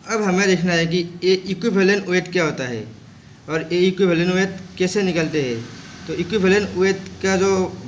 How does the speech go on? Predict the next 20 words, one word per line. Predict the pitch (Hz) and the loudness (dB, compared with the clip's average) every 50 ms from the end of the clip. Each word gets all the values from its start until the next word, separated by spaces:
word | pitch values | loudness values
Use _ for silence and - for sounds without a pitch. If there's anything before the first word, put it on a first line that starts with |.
| - - | -8 -4
formula | 175 175 185 190 196 202 214 | -4 -2 0 0 0 2 2
होता | 190 170 160 170 160 | 2 2 0 0 -2
है, | 156 151 151 156 156 160 - - - - | 0 0 0 0 0 -2 -6 -14 -14 -8
वो | 143 165 180 175 | -4 -2 -2 0
formula | 180 180 170 165 165 170 175 175 | 0 -2 -2 -2 -2 0 0 0
होता | 170 156 139 - 139 139 | -2 -2 -4 -6 -6 -4
है | 139 147 156 156 156 147 - - - - - - - - - - - - - - - - - - - - - - | -4 -2 -2 -4 -4 -6 -10 -16 -20 -20 -20 -20 -20 -20 -20 -20 -20 -20 -20 -20 -20 -20 -20 -20 -20 -20 -16 -10
molar | 151 143 151 156 160 175 185 196 202 | -8 -4 -2 2 4 4 4 4 4
mass, | 196 180 175 175 180 180 - - - - - - - - - - - - - - - - - - - - - - - - - - - - - - - - - - - - - - - - - - - - - - - - - - - - - | 2 2 2 2 0 -2 -4 -10 -12 -14 -16 -18 -20 -20 -20 -20 -20 -20 -20 -20 -20 -20 -20 -20 -20 -20 -20 -20 -20 -20 -20 -20 -20 -20 -20 -20 -20 -20 -20 -20 -20 -20 -20 -20 -20 -20 -20 -20 -20 -20 -20 -20 -20 -20 -20 -20 -20 -14 -10
molar | 143 147 156 165 170 | -6 -2 -2 0 0
mass | 175 170 170 143 | 0 0 0 -2
by | 135 147 147 | -2 -2 -2
एक्स। | 147 139 123 - - - - - - - - - - - | -2 -2 -2 -4 -10 -16 -16 -20 -20 -20 -20 -16 -12 -10
X | 156 151 - | -8 -8 -8
का | - - 214 214 | -4 -2 0 2
meaning | 196 190 185 190 185 | 4 4 4 4 2
होता | 175 - 160 156 | 2 0 0 0
है | 147 147 147 151 165 - - - - - - - - - - - - - - - - - - - - - - | 0 0 -2 -4 -6 -10 -16 -20 -20 -20 -20 -20 -20 -20 -20 -20 -20 -20 -20 -20 -20 -20 -20 -20 -16 -10 -4
valency | 147 143 147 147 151 151 175 | -2 0 0 0 0 -2 -2
vector, | 165 165 160 165 - 151 131 113 - - | 0 -2 -2 -2 -4 -6 -6 -6 -6 -10